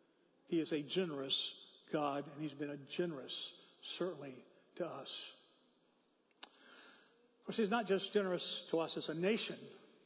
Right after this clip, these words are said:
He's been generous to all of us personally. He's been generous to you. The one of you that might be certain that you've had the most difficult, unjust life possible. God's been generous to you.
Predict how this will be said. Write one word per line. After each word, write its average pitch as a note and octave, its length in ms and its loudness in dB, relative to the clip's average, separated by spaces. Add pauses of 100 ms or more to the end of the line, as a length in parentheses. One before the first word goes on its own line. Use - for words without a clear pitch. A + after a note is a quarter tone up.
(460)
He's E3 100 -6
been D#3+ 180 -2
generous F3+ 360 4
to G3+ 80 0
all E3+ 180 6
of D#3 100 0
us - 160 0 (140)
personally. D3+ 420 0 (1300)
He's F3+ 100 -2
been D3+ 180 -2
generous F3+ 400 2
to F3+ 100 2
you. F3 260 4 (960)
The D#3 60 -10
one F#3 140 2
of F3 80 2
you F#3 120 6
that F#3 100 2
might F3+ 200 0 (520)
be F#3 80 2
certain A3 440 6
that D#3 120 0
you've F3 120 4
had F#3 140 2
the F3+ 60 0
most D#3 180 2
difficult, A3 540 6
unjust G3 460 4
life A3 240 4
possible. F#3 400 4 (220)
God's E3+ 260 2
been D#3 180 -4
generous D#3+ 460 0
to E3 100 0
you. D3 240 2